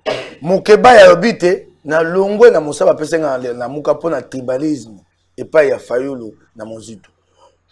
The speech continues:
Ah, kokosa ya bato makambo. Bato baye milulu, mokolo ya misato pa Fayulu. Bana ya Lamuka na bana ya Eside. Baye wana.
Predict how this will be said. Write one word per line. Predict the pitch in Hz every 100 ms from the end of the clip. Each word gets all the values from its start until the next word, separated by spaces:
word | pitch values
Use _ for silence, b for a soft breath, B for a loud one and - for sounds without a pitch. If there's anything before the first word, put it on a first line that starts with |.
| _
Ah, | - 240 269
kokosa | - 214 262 214
ya | 185
bato | 165 151
makambo. | 143 127 113 98 _ _ _
Bato | 147 202 208 214
baye | 202 208 226 233 156 - _ _
milulu, | 139 160 175 190 160 143 _ _ _ _ _
mokolo | 131 139 151
ya | 151
misato | 170 165 156 131
pa | 135 123
Fayulu. | - 101 90 _ _ _ _ -
Bana | 156 151
ya | 123 117
Lamuka | 123 185 160 170
na | 147
bana | 143 120
ya |
Eside. | 104 - 101 107 92 _ _ _ _ _
Baye | 127 131 139
wana. | 127 113 95